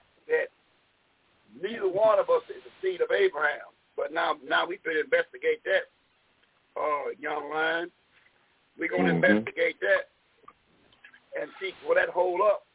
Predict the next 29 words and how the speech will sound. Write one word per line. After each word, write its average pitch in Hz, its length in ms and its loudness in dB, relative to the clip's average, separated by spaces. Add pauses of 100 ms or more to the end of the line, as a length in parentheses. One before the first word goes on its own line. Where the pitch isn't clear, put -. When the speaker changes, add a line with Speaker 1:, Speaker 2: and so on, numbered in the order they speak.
(160)
Speaker 1:
by 151 240 -2
going 170 360 -4
to 156 60 -14 (120)
Deuteronomy 170 480 -2 (100)
chapter 160 280 0 (100)
four. - 340 2 (720)
See, 185 120 -10
now 226 180 2
we 294 100 -12
just 294 200 -20
need 269 120 -10
to 262 80 -10
investigate 262 640 0
that - 260 -2 (400)
because 190 280 2
we 190 160 -8
found 214 260 0
out 196 220 0
that 165 200 -10
Eri 190 580 -2 (1120)
father 190 540 2 (460)
is 170 160 -4 (160)
Gad 202 440 2
and 139 180 -14
Gad's - 380 -2 (160)
father 170 440 2
is 151 160 -4 (120)
Israel. 151 760 -2 (1800)
And, 175 560 -2